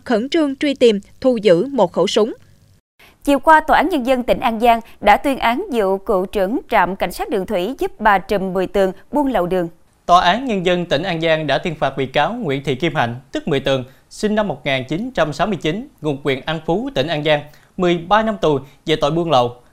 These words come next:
Speaker 3: Tổng hình phạt của ba bản án trước đó của Tòa án Nhân dân cấp cao tại thành phố Hồ Chí Minh buộc bị cáo Hạnh phải chấp hành hình phạt chung cho các bản án là ba mươi năm tù.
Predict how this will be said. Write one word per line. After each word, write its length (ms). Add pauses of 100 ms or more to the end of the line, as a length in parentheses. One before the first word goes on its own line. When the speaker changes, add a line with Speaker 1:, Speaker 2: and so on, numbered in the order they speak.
(140)
Speaker 3:
Tổng 220
hình 180
phạt 320
của 140
ba 220
bản 180
án 220
trước 220
đó 320
của 80
Tòa 180
án 240
Nhân 220
dân 160
cấp 200
cao 280
tại 100
thành 120
phố 200
Hồ 120
Chí 120
Minh 200 (340)
buộc 140
bị 100
cáo 160
Hạnh 340
phải 140
chấp 240
hành 180
hình 140
phạt 280
chung 160 (260)
cho 140
các 320
bản 200
án 280
là 180
ba 240
mươi 140
năm 140
tù. 160